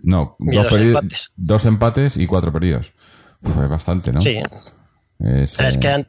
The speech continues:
Speaker 2: llegó un momento que estuvo muy bien, muy bien.
Speaker 1: Es que estábamos empatados con ellos. Nosotros estábamos
Speaker 2: Sí,
Speaker 1: empatados
Speaker 2: sí,
Speaker 1: en el cuarto
Speaker 2: incluso
Speaker 1: puesto
Speaker 2: cuando
Speaker 1: con
Speaker 2: nos
Speaker 1: ellos.
Speaker 2: ha llegado a superar, yo creo, ¿eh?
Speaker 1: Sí,
Speaker 2: Alguna
Speaker 1: sí.
Speaker 2: vez hemos estado nosotros cuartos o sextos, o sea,
Speaker 1: Sí.
Speaker 2: pero es lógico que vayan para abajo, es,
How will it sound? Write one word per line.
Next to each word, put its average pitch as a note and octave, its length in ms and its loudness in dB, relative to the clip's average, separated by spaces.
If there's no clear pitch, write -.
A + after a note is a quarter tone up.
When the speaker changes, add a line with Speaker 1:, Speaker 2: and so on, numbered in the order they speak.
Speaker 2:
llegó A#2+ 320 -4
un C3 60 2
momento D3 400 0
que F#3+ 60 -2
estuvo B2 340 -2
muy A2+ 260 0
bien, A2+ 200 -2
muy A2 160 -2
bien. D3+ 180 0
Speaker 1:
Es F2 100 -2
que - 60 -2
estábamos F#2 320 4
empatados F#2 360 4
con F2+ 120 4
ellos. A2 300 0
Nosotros E2 300 0
estábamos G#2+ 240 2
Speaker 2:
Sí, G#2+ 80 2
Speaker 1:
empatados F2+ 300 0
Speaker 2:
sí, F2+ 60 2
Speaker 1:
en E2+ 60 2
el E2 100 0
cuarto E2 260 0
Speaker 2:
incluso - 80 2
Speaker 1:
puesto - 80 2
Speaker 2:
cuando D2 220 2
Speaker 1:
con G2+ 80 2
Speaker 2:
nos A#2 100 2
Speaker 1:
ellos. E2+ 80 0
Speaker 2:
ha D3 40 -2
llegado C#3 220 0
a - 20 0
superar, C#3 460 -2
yo B2 140 -8
creo, D#3 340 0
¿eh? D3+ 180 -4
Speaker 1:
Sí, G#2 140 2
Speaker 2:
Alguna F#2+ 300 0
Speaker 1:
sí. E3+ 40 0
Speaker 2:
vez D3+ 140 -2
hemos C3+ 180 0
estado C3+ 220 -4
nosotros B2 300 -4
cuartos - 500 -8
o A2 40 -8
sextos, - 500 -6
o - 120 -12
sea, D#2+ 220 2
Speaker 1:
Sí. F#2 60 -6
Speaker 2:
pero C#3 180 2
es C#3 60 0
lógico B2+ 400 -2
que B2+ 80 -2
vayan B2 260 0
para A#2+ 220 0
abajo, B2 440 0
es, C3 140 -4